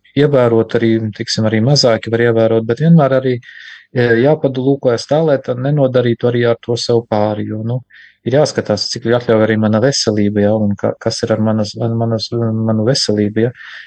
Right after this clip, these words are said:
Jo, nu, bieži vien ir tā, ka cilvēks varbūt grib kaut ko darīt, bet nevienmēr viņam atļauj arī viņa veselība, jo gavēnis nav nobeigt sevi.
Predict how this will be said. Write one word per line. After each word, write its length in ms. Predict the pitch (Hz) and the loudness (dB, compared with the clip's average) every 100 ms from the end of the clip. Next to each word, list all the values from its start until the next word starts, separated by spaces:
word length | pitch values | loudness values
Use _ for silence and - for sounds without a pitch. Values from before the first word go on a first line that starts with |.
| _ | _
Jo, 180 | 120 113 | 0 2
nu, 140 | 117 131 | 2 0
bieži 340 | 120 143 127 127 | 2 2 2 2
vien 180 | 135 127 | 2 2
ir 120 | 117 | 2
tā, 160 | 135 123 | 0 0
ka 120 | 120 | 0
cilvēks 460 | - 131 123 117 120 | 0 2 2 0 -2
varbūt 260 | 120 120 120 | -2 -2 2
grib 220 | 151 151 | 0 2
kaut 220 | 139 123 | 0 0
ko 120 | - 120 | 0 2
darīt, 320 | 127 123 117 | 2 2 0
bet 200 | 113 - | -2 -2
nevienmēr 420 | 113 117 117 113 | 0 0 2 0
viņam 240 | 117 117 117 | 0 0 -2
atļauj 300 | 117 113 113 | -2 2 2
arī 140 | 113 110 | 2 0
viņa 200 | 113 110 | -2 0
veselība, 640 | 143 - 110 107 104 110 | 0 0 0 0 0 0
jo 160 | 107 107 107 _ _ - | 0 0 -4 _ _ -6
gavēnis 500 | 120 123 113 107 - | -2 2 2 2 2
nav 300 | 127 143 120 - | 2 2 0 0
nobeigt 520 | 123 120 113 107 - | 0 2 0 -2 -2
sevi. 400 | - 107 101 | -2 0 -2